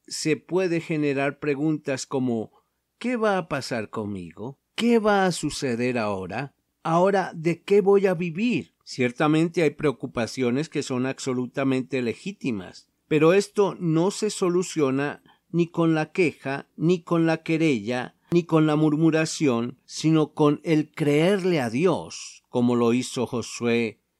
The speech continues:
como lo hizo Caleb. La queja,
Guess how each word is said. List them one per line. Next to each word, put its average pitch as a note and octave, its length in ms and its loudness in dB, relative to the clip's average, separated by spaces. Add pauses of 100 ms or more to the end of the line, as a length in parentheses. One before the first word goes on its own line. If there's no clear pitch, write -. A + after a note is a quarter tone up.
como B2 260 2
lo A#2 160 4
hizo A2+ 400 -2
Caleb. F2+ 460 -14 (680)
La F#3+ 300 0
queja, - 460 -2